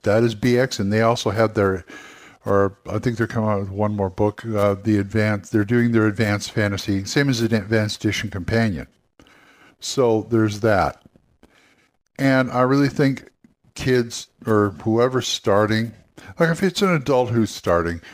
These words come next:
you can start 'em anywhere you want. I would start it with basic too, but, you know, there's no reason they can't jump into five E 'cause they'll under-, as with, with, they'll understand it better.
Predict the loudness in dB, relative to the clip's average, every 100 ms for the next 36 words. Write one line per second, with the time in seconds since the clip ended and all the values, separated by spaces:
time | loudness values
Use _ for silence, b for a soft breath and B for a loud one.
0 | B -4 -4 -2 0 0 -2 -6 -6 -8
1 | -8 -10 -10 -10 -14 -20 _ -4 -2 0
2 | -2 -4 -2 0 0 0 0 0 0 -2
3 | -6 -4 -4 -2 -6 -12 _ -2 2 2
4 | -2 _ _ _ _ -2 2 2 0 -6
5 | -2 -2 0 0 0 0 0 -2 0 -2
6 | -4 -10 0 0 0 -2 -2 2 2 2
7 | -2 -2 0 0 0 -2 -4 -8 -12 B
8 | B B -4 0 0 0 -10 -20 -20 _
9 | -20 -16 -2 -2 -2 -2 -2 -4 -20 _
10 | _ _ _ -2 2 2 0 -2 0 0
11 | 0 -2 -4